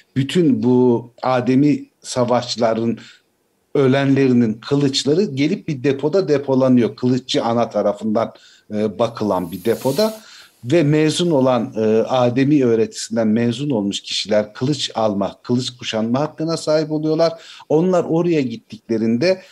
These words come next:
seçtikleri kılıç aslında kendilerini seçen kılıç oluyor.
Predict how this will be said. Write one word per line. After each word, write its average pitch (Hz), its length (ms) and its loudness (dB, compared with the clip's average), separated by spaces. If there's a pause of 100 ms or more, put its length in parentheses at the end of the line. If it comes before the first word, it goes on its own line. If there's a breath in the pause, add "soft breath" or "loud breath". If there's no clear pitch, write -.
seçtikleri 139 760 -2
kılıç 208 340 -4
aslında 151 600 0
kendilerini 135 580 0
seçen 117 460 -4
kılıç - 340 -20
oluyor. 123 200 -16